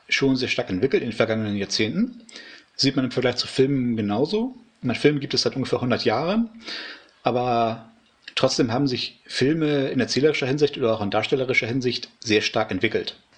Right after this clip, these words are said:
Alleine schon Themen, die sie darstellen können, die man gesellschaftlich auch verkaufen kann. Und das gilt für Spiele in dem, in der Hinsicht ebenfalls. Denn, wie Sie schon sagten, die klassischen,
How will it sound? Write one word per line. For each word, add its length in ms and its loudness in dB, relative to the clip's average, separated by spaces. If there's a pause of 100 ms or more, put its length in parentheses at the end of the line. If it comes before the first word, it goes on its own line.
(800)
Alleine 240 0
schon 240 0
Themen, 280 0
die 120 2
sie 100 -2
darstellen 480 0
können, 320 2
die 80 -2
man 480 -2 (100)
gesellschaftlich 640 0
auch 200 0
verkaufen 420 -2
kann. 260 -12 (200)
Und 640 -14
das 140 2
gilt 140 4
für 80 -6
Spiele 380 0
in 480 0
dem, 200 0 (120)
in 100 4
der 120 4
Hinsicht 260 -2
ebenfalls. 760 -2
Denn, 680 2
wie 80 2
Sie 100 0
schon 160 0
sagten, 720 0
die 260 -2
klassischen, 840 -2